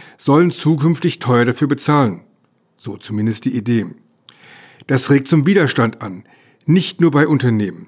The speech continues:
Damit kein falscher Eindruck entsteht, die Landesregierung Baden-Württemberg glaubt fest an den ehrbaren Kaufmann, fest an ehrbare Unternehmen.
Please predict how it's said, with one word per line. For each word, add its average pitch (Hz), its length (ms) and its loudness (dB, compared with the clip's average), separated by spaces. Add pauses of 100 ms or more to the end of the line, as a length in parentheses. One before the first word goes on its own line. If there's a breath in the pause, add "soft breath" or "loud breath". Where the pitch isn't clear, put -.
(920)
Damit 135 200 2
kein 139 160 0
falscher 147 420 -2
Eindruck 165 300 -2
entsteht, 107 460 -6 (360 loud breath)
die 151 60 2
Landesregierung 165 640 2
Baden-Württemberg 139 840 0 (260 loud breath)
glaubt 135 340 2
fest - 420 -2
an 143 120 -4
den 151 120 2
ehrbaren 127 460 0
Kaufmann, 156 720 -2 (300 loud breath)
fest 185 420 0
an 143 100 0
ehrbare 127 500 2
Unternehmen. 107 720 -2